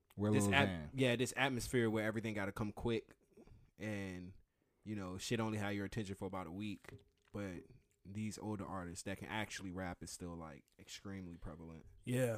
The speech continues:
Speaker 3: or at, or at least just important. Or when they do something like this, it brings them back to the forefront, even if
Speaker 2: Yeah.
Speaker 3: it's, you know, for a little while. People were streaming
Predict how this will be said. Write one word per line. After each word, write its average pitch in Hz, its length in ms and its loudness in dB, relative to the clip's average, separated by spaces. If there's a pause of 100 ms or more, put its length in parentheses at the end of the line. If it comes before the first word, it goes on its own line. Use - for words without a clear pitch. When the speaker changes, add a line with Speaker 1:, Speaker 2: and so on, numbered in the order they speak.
(140)
Speaker 3:
or 180 180 12
at, 175 240 10
or 185 160 12
at 180 80 12
least 208 220 10
just 170 180 6
important. 147 560 8
Or 170 120 10
when 190 140 12
they 180 120 10
do 180 200 8
something 170 300 10
like 147 240 6
this, 202 400 12 (300)
it 135 160 4
brings 139 320 2
them 123 240 -4
back 131 240 6 (160)
to 151 100 -2
the 127 80 -2
forefront, 123 640 0
even 143 220 4
if 101 220 4
Speaker 2:
Yeah. 123 80 4
Speaker 3:
it's, 120 260 -2
you 135 100 0
know, 113 100 0
for 117 200 -2
a - 20 2
little 123 220 2
while. 107 240 -2
People 139 340 0
were 120 100 0
streaming 120 640 0